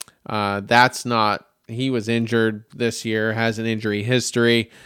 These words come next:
This is a team that's gonna be very old here in a few years. Lots of guys in their thirties, lots of guys going on and off the injured list.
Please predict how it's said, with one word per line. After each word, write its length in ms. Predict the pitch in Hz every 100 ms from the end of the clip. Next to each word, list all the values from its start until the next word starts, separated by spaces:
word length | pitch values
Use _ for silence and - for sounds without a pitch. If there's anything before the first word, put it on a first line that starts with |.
| - - - _
This 360 | 127 151 208 226
is 120 | 160
a 100 | 135
team 440 | - 160 156 135
that's 240 | 120 117 -
gonna 100 | 120
be 140 | 110
very 340 | 98 113 107 -
old 480 | 104 104 95 92 - _ _ _
here 320 | - 104 101
in 80 | 95
a 60 | 98
few 200 | - 98
years. 460 | 95 95 92 -
Lots 480 | 104 117 131 127 -
of 100 | 117
guys 420 | 123 120 120 117
in 120 | 120
their 160 | 113 113
thirties, 640 | - 117 113 110 110 104 - - - _ _
lots 360 | 117 123 127 -
of 80 | 123
guys 300 | 123 123 117
going 300 | 120 120 117
on 200 | 113 117
and 120 | 113
off 220 | 110 -
the 140 | 113
injured 260 | 107 107 104
list. 440 | 107 107 - -